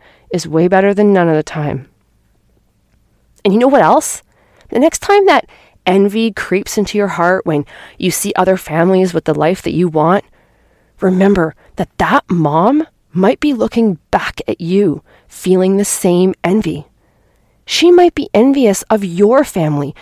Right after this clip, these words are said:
living the life she wants, and envious of the bravery you had to leave and make it happen. Not being married to your kids' other parent, does not make your family broken.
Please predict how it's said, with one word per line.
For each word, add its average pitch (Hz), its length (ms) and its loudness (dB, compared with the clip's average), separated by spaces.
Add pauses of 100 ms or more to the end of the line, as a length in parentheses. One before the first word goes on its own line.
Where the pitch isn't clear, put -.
(160)
living 240 280 2
the 226 80 4
life 214 260 2
she - 300 -4
wants, 180 500 -6 (320)
and - 240 -2
envious 233 480 2
of 185 160 -4
the 196 80 -6
bravery 180 540 0
you 175 240 0
had 180 440 -4
to 170 100 -8
leave 170 440 -4 (360)
and 165 180 0
make 151 200 -2
it 147 80 -14
happen. - 420 -12 (1300)
Not 226 140 -4
being 294 320 4
married 180 460 0
to 208 100 -4
your 170 160 -2
kids' 175 480 -6
other 170 220 -2
parent, 165 420 -2 (300)
does - 160 -8
not 381 100 2
make 349 180 2
your 320 80 2
family 226 320 2 (120)
broken. 151 520 -4